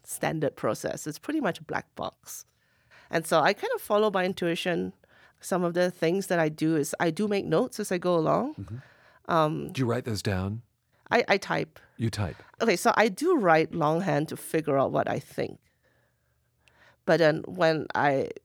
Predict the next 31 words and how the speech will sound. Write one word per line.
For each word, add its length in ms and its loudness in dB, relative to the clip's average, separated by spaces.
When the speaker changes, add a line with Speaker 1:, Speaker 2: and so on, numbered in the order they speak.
Speaker 1:
find 500 2
something 480 -2
that's 420 -6
interesting 680 0
or 320 2
something 320 -4
I 80 -2
think 360 -8
might 100 -6
has 160 -6
potential 760 -2
or 80 -2
anything, 420 -2
I 100 -2
type 280 -4
it 80 -2
up 280 -4
Speaker 2:
Uh-huh. 100 -2
Speaker 1:
because 360 -4
if 240 0
everything's 460 0
in 100 0
notebooks, 500 -2
I 100 -2
will 140 -4
lose 300 -4
everything. 600 -10
Speaker 2:
<laughs> 60 -2
Okay. 640 0
<laughs> 260 -6
Speaker 1:
I, 200 -2